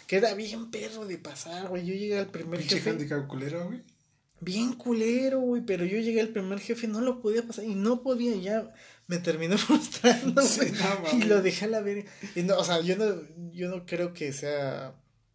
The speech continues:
Speaker 1: algo para tirar mierda, ¿no? De decir,
Speaker 2: Ajá.
Speaker 1: No mames, güey, ¿por qué <laughs> haces esta mamada y le, y, y quitas la, el incentivo al jugador de seguir jugando, ¿no?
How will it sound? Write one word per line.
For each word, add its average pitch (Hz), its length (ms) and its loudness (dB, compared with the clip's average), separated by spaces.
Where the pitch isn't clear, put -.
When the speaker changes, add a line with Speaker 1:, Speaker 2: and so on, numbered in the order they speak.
Speaker 1:
algo 156 240 0
para 127 240 -2
tirar 143 340 -4
mierda, 165 460 -6
¿no? 196 200 -6
De 143 180 -4
decir, 151 240 -4
Speaker 2:
Ajá. 139 360 -8
Speaker 1:
No 147 120 -12
mames, 147 440 -6
güey, 123 160 -16
¿por 135 140 -10
qué 170 180 4
<laughs> - 20 10
haces - 320 8
esta - 240 0
mamada 151 460 -4
y 160 40 -4
le, 139 260 -6
y, 160 60 -8
y 143 60 -10
quitas 156 480 -2
la, 131 520 -6
el 160 200 -8
incentivo 147 460 -2
al 151 80 2
jugador 139 400 -4
de 147 60 -4
seguir 143 280 -2
jugando, 175 640 -2
¿no? 202 140 -6